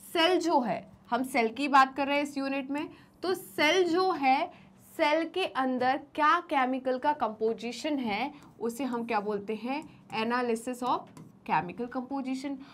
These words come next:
और हमारी बॉडी के अंदर जो केमिकल है वो ऑर्गेनिक भी है और इनऑर्गेनिक भी है,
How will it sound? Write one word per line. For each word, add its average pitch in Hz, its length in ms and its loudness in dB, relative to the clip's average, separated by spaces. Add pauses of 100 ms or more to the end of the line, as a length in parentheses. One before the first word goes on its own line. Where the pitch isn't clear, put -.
(160)
और 311 180 4
हमारी 277 580 4
बॉडी 269 460 4
के 330 160 -2
अंदर 247 460 0
जो 247 200 -4
केमिकल 226 500 0
है 247 160 0
वो 226 240 -6 (240)
ऑर्गेनिक 240 540 4
भी 277 180 -2
है 285 240 0
और 311 280 4
इनऑर्गेनिक 285 600 2
भी 285 120 -4
है, 294 260 -2